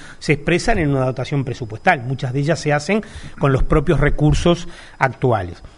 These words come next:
Por eso estamos muy entusiasmados de esta, de este ciclo que vamos a empezar y,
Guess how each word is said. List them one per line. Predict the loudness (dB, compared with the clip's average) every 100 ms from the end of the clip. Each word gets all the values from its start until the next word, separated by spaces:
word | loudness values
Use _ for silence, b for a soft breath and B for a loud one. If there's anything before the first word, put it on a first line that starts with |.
| -2
Por | 0
eso | 4 4
estamos | 2 2 2 4
muy | 2
entusiasmados | 2 0 0 2 2 2
de | 0
esta, | -2 2 2 2
de |
este | -2 -4
ciclo | -4 -2 0
que | 0
vamos | -2 -2
a |
empezar | -4 -4 0 2 2 B B B B B
y, | -2 -2